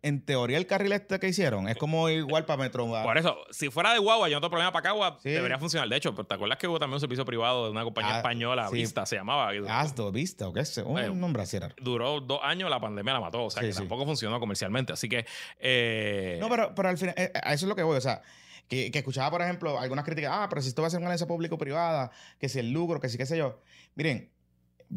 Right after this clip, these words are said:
Speaker 1: y voy a tomar el ejemplo de, del caso de Vieques y Culebra. Vieques y Culebra es un operador privado, pero en esencia lo financia el gobierno, o sea, lo subsidia el gobierno. Y lo subsidia el gobierno porque es que los trans-,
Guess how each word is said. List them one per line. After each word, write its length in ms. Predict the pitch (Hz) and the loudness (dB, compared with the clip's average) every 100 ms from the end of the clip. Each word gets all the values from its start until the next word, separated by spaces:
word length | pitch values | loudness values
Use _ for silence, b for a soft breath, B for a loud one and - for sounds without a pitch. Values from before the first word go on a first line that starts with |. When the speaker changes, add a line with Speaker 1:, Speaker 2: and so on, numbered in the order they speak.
| 92 - | -4 -4
Speaker 1:
y 120 | 123 | -2
voy 140 | 123 | 2
a 40 | 147 | 2
tomar 180 | 165 170 | 2 2
el 80 | |
ejemplo 320 | 160 165 160 147 | 2 2 2 4
de, 240 | 127 - | 4 2
del 140 | 110 - | -2 0
caso 180 | 113 | 0
de 40 | 131 | 0
Vieques 200 | 117 131 | 2 0
y 20 | |
Culebra. 320 | 120 104 98 | 0 -2 -2
Vieques 180 | 98 110 | -2 -2
y 20 | |
Culebra 280 | 120 117 143 | -2 -2 0
es 60 | 165 | 0
un 60 | |
operador 320 | 170 165 160 160 | 0 0 0 -2
privado, 500 | 120 107 131 101 131 | -4 0 -2 -2 -2
pero 280 | 120 117 120 | -2 -2 -2
en 80 | |
esencia 320 | 117 113 110 156 | -4 -2 -2 -2
lo 80 | |
financia 340 | 147 139 139 156 | 0 0 0 0
el 60 | |
gobierno, 280 | 147 104 - | 0 -2 -4
o 40 | - | -2
sea, 120 | 120 | 0
lo 80 | 110 | 0
subsidia 320 | 117 101 104 | -2 -2 -2
el 60 | 135 | 0
gobierno. 520 | 117 104 135 - - B B B B B B | 2 2 0 -4 -10 B B B B B B
Y 80 | |
lo 80 | 123 | -2
subsidia 320 | 113 107 110 | -2 -2 -2
el 60 | 127 | 0
gobierno 300 | 160 165 185 | 0 -2 -2
porque 200 | 180 131 | -2 -4
es 140 | 104 | -4
que 120 | - 156 | -2 -2
los 200 | 143 - | -2 -2
trans-, 380 | 127 120 - | -2 -2 -6